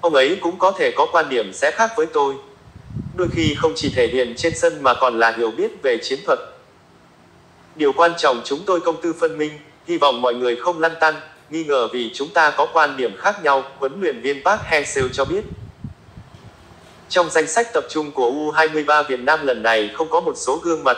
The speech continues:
quen thuộc như Hai Long, Văn Tới, Hữu Thắng, điều đó có những ý kiến trái chiều những ngày qua. Huấn luyện viên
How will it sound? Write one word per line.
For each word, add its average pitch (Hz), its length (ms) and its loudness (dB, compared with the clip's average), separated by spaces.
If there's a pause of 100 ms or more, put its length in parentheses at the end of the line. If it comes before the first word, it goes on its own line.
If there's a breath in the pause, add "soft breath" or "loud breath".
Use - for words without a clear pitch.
quen 156 220 2
thuộc 127 180 -4
như 151 180 -4
Hai 151 180 0
Long, 139 240 2 (280)
Văn 156 220 2
Tới, 127 220 0 (300)
Hữu 160 140 -2
Thắng, 123 340 -2 (120)
điều 139 140 -2
đó 117 340 0
có 170 140 0
những 151 120 -4
ý 147 280 -8
kiến 143 160 -2
trái 135 240 2
chiều 135 220 -2
những 131 180 -4
ngày 143 220 2
qua. 131 220 0 (1300)
Huấn 185 240 0
luyện 135 240 2
viên 160 160 0